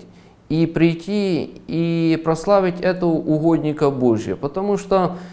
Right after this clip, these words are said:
как, э, в жизни бывает, что если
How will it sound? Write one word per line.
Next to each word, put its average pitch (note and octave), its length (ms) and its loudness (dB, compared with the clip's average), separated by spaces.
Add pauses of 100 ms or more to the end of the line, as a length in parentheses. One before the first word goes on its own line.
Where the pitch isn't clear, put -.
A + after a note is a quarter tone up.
(220)
как, F3+ 340 4 (380)
э, C#3+ 920 6
в B2+ 160 -2
жизни E3+ 400 4
бывает, D#3 480 4
что - 160 -2
если F3+ 800 2